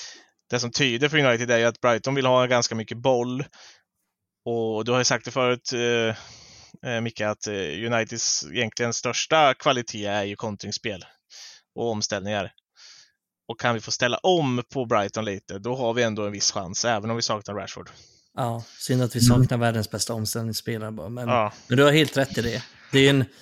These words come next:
Speaker 2: alltså, just vad gäller matchbilden så är det ingen matchbild som passar United så dåligt. Men det är ju bara det att de är ett så jävla bra lag så att de kommer förmodligen dominera matchbilden och,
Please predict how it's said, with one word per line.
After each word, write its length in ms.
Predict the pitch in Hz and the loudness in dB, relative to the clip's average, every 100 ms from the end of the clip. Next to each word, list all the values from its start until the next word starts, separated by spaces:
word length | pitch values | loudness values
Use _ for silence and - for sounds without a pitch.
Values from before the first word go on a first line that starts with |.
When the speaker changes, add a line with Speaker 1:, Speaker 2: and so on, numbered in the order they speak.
| - - | -20 -8
Speaker 2:
alltså, 300 | - 131 143 131 - - - | 0 2 2 0 -6 -10 0
just 320 | 147 147 - | 4 4 4
vad 80 | 156 | 4
gäller 180 | 143 | 6
matchbilden 840 | 135 151 165 - 123 131 120 120 123 | 6 6 4 0 2 4 4 2 2
så 160 | - | 4
är 80 | 123 | 4
det 60 | 123 | 6
ingen 340 | 131 123 117 | 6 6 4
matchbild 420 | 123 123 - 117 | 4 2 0 -2
som 140 | - 113 | -2 -2
passar 360 | - 120 - 120 | 0 2 4 4
United 340 | 120 110 107 | 4 4 0
så 120 | - | -2
dåligt. 720 | 110 135 139 123 113 - - - _ _ _ - | 2 4 6 6 2 -8 -16 -20 _ _ _ -2
Men 80 | |
det 60 | 123 | 4
är 40 | |
ju 80 | 127 | 6
bara 240 | 127 123 117 | 6 6 6
det 180 | 120 | 2
att 280 | 123 120 - - | 0 -4 -10 -2
de 180 | 135 123 | 0 2
är 80 | 113 | 0
ett 120 | - | 0
så 100 | 127 | 0
jävla 280 | 117 113 113 | 0 0 -2
bra 160 | 117 117 | -2 2
lag 340 | 135 135 117 | 4 4 2
så 120 | - | -2
att 100 | 113 - - _ _ _ | -6 -10 -20 _ _ _
de 220 | 123 123 | -2 -2
kommer 680 | 113 135 131 127 120 117 117 | 2 4 6 6 6 6 4
förmodligen 520 | 110 135 120 110 110 | 0 0 2 2 2
dominera 520 | 110 110 113 123 117 110 | 0 2 4 4 4 2
matchbilden 640 | 117 - - 107 107 107 | -4 -6 -8 -8 -6 -6
och, 200 | 104 | -8